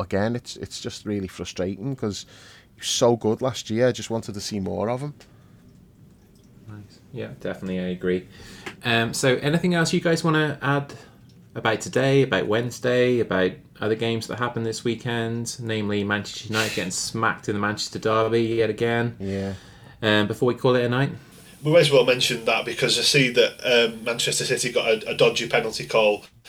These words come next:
Speaker 3: from Michael Oliver, who just a few short weeks ago, as we well know,
Speaker 1: Mm.
Speaker 3: had a business trip to the United Arab Emirates. Suspicious? Hmm. Or not
Speaker 1: And
Speaker 3: suspicious?
Speaker 1: didn't send off Kovacic, like,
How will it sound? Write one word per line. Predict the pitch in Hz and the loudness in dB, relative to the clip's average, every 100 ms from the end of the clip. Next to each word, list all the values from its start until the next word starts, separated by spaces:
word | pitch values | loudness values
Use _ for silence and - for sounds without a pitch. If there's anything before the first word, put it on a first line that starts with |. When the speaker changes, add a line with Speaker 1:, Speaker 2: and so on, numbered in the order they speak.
| - - - | -20 -20 -4
Speaker 3:
from | - | -2
Michael | 120 120 120 | 2 2 2
Oliver, | 117 117 113 110 | 2 2 2 4
who | 135 123 120 | 4 2 0
just | 123 - | -2 -2
a | |
few | 123 117 | 0 0
short | 113 131 117 110 | 4 4 4 2
weeks | 113 - | 0 -2
ago, | 123 113 | 4 4
as | 113 | 4
we | 113 | 2
well | 113 110 | 4 4
know, | 107 107 104 | 6 4 2
Speaker 1:
Mm. | 101 - - - | -4 -12 -20 -12
Speaker 3:
had | - 123 131 | 0 2 4
a | |
business | 160 175 165 143 | 4 4 2 0
trip | 131 120 | 0 0
to | - | -6
the | 120 | -6
United | 120 120 - | -2 -2 2
Arab | 123 123 | 2 4
Emirates. | 135 143 110 - - - - - - - | 4 2 0 0 0 -2 -12 -20 -20 -4
Suspicious? | - 139 143 147 143 156 - - - 147 | 2 4 4 2 2 2 2 0 -2 -4
Hmm. | 151 117 107 101 - - - | -4 -4 -6 -8 -16 -20 -10
Or | - 110 | 2 4
not | 113 | 6
Speaker 1:
And | 113 | 6
Speaker 3:
suspicious? | 107 - 110 - 120 117 | 2 0 -4 0 4 4
Speaker 1:
didn't | 117 | 4
send | - 113 107 | 4 4 6
off | 104 101 - - - | 4 2 -2 -16 -4
Kovacic, | 113 107 110 - 135 - - - | 0 0 0 -2 -4 -4 -10 -2
like, | 104 98 - | -2 -2 -10